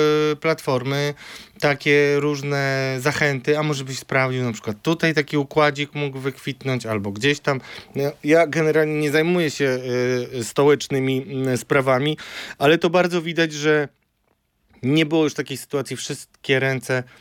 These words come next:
na pokład. No i sam wiesz, jakie, wszyscy możecie się zastanowić państwo, jakie będą konsekwencje, jeżeli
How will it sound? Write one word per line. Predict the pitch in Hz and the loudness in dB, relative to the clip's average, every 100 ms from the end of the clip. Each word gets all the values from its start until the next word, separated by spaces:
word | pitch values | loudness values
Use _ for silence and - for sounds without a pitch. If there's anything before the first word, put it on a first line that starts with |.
| _ _ | _ _
na | 139 139 | -2 0
pokład. | 131 104 135 175 208 _ _ _ - | 0 0 2 2 0 _ _ _ -2
No | 196 | 0
i | |
sam | 269 320 220 | 4 2 2
wiesz, | 180 - | 0 -2
jakie, | 160 156 - 147 143 143 135 | 0 0 0 0 0 -2 -6
wszyscy | - 311 - 165 | -4 -4 -2 -2
możecie | 151 135 135 | -2 -4 -10
się | 135 | -6
zastanowić | 135 - 139 135 123 | -6 -4 -2 -2 -2
państwo, | 127 123 175 | -4 -2 -2
jakie | 170 165 | -2 -2
będą | 151 151 139 | -2 -2 -4
konsekwencje, | 135 - 131 127 117 156 | -8 -8 -6 -6 -2 -2
jeżeli | 160 160 160 | 0 0 -2